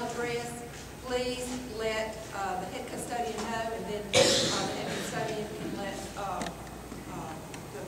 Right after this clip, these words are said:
principal know so that you can get your email address because, uh, one, you need to be doing your online training, uh, with,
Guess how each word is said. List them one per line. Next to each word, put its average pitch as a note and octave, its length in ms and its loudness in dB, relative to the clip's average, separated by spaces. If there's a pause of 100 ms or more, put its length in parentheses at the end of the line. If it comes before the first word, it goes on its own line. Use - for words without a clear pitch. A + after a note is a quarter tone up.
principal A3 320 -4
know G#3 160 0
so G#3 160 -2
that F#3 160 -4
you G#3 80 -6
can G#3 200 -6
get G#3+ 160 -2
your G#3 120 -4
email G3+ 400 -2
address F#3+ 280 -4
because, F#3+ 520 -2 (400)
uh, F3+ 280 -2
one, A#3+ 200 2
you G#3 80 -2
need G#3 160 -2
to F#3 120 -6
be G3+ 160 -2
doing G#3 240 -2
your F#3 120 -4
online F#3+ 360 -4
training, G#3+ 440 -6 (560)
uh, E3 280 -4 (320)
with, F#3+ 160 -4